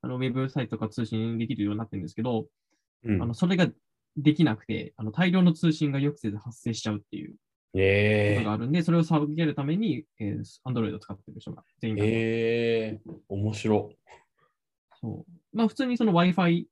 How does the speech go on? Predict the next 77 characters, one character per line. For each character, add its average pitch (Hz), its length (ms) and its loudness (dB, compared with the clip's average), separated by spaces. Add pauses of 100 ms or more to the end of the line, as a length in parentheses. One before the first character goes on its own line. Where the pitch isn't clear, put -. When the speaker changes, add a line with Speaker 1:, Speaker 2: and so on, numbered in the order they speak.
(120)
Speaker 1:
を 160 100 0
拾 151 180 0
う 151 60 4
み 117 120 -2
た 104 60 -4
い - 20 -4
な 104 80 -6
感 95 180 -8
じ 85 60 -10
で、 - 240 -6 (320)
Speaker 2:
う 113 40 2
ん 110 120 4
う 87 60 0
ん。 - 20 -4
Speaker 1:
車 120 100 0
内 104 140 0
で 101 100 -6
通 101 180 -6
信 101 240 -8 (120)
で 113 100 -4
き - 80 -4
る 101 140 -2
ら 101 80 -6
し - 80 -12
い - 20 -8
ん 104 60 -8
で 117 80 4
す 104 80 2
け - 80 -6
ど。 110 40 0
Speaker 2:
あ、 - 40 2
で - 40 -6
き 156 80 4
る 139 140 8
ん 101 60 6
や。 82 100 2
あ、 95 240 2
じ - 140 -2
ゃ 285 120 2
あ 107 180 6
全 113 240 4
然 123 420 4 (540)
い 107 100 -6
け 123 160 0
そ 120 180 4
う 82 60 4
や 69 80 -4
な。 80 260 -4
Speaker 1:
な 233 120 -2
ん 220 40 0
で 202 100 0
す - 80 -10
け 208 80 -2
ど、 208 60 2
ま 233 80 2
あ、 226 40 2
通 247 180 0
信 254 160 0
速 226 180 0
度 120 140 -4
と 135 280 0
重 139 180 0
量 127 120 -4
課 127 140 -10
金 123 180 -6
制 135 240 -4 (320)
Speaker 2:
う 113 80 4
ん。 113 460 6
Speaker 1:
ら 123 100 -2
し - 80 -12
く 110 120 -10
て、 104 280 -6 (840)
あ、 117 180 -4 (200)
こ 190 120 -4
れ 190 60 0
も 180 200 0
ね 139 300 -2